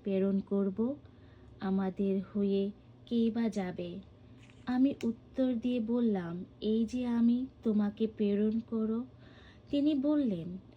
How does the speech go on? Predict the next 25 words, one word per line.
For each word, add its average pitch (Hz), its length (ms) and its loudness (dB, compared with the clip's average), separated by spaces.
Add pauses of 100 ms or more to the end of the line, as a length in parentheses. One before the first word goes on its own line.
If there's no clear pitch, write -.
(340)
"তবে 196 360 2
যাও, 185 400 -4 (260)
এই 185 260 2
জনগণকে 233 760 0
বলো, 233 480 0 (840)
তোমরা 285 600 2
শুনতে 359 600 -4
থাকো 220 600 -2
কিন্তু 180 360 -4 (140)
কখনো 233 460 0
বুঝবে 190 500 0
না, 180 220 -6 (760)
তোমরা 202 360 2
দেখতে 214 500 -2
থাকো 240 680 -2
কিন্তু 196 360 -4 (100)
কখনো 220 720 -2
উদ্যত 240 600 -4
হও 196 400 0
না। 175 200 -10 (960)
তুমি 349 240 -4
এই 277 240 -2
জনগণের 262 640 2
হৃদয় 254 360 0
স্থল 190 480 -4